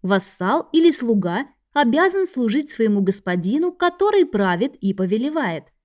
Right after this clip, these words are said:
Теперь эти же самые отношения были перенесены на даму и ее рыцаря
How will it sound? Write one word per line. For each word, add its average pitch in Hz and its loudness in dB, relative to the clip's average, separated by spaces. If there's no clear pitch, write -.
Теперь 208 -2
эти 392 4
же 302 0
самые 294 0
отношения 190 -2
были 233 2
перенесены 202 0
на 190 0
даму 202 -2
и 220 -8
ее 214 2
рыцаря 302 -4